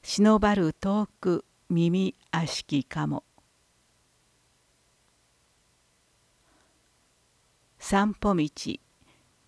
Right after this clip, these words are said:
ジゼルと行けばシャンとして、杖に頼ればよぼよぼ歩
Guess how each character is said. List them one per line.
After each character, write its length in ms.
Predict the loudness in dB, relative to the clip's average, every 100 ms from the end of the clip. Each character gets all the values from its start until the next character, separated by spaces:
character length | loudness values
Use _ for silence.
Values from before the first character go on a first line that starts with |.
| -4
ジ 180 | 2 6
ゼ 200 | 6 4
ル 120 | 4
と 220 | 4 4
行 100 | 2
け 160 | 0 0
ば 240 | 0 -4 -6
シ 180 | 0
ャ 100 | 2
ン 100 | 2
と 180 | 0 -2
し 140 | -4 -4
て、 200 | -8 -8 _ _ _ _ _ _ _ _ _ -20 _ -18
杖 360 | 0 6 6 6
に 160 | 2 -2
頼 340 | 0 2 2
れ 120 | 2
ば 200 | 2 0 2
よ 180 | 4 6
ぼ 160 | 4
よ 160 | 4 2
ぼ 180 | 2 2
歩 260 | -2 -4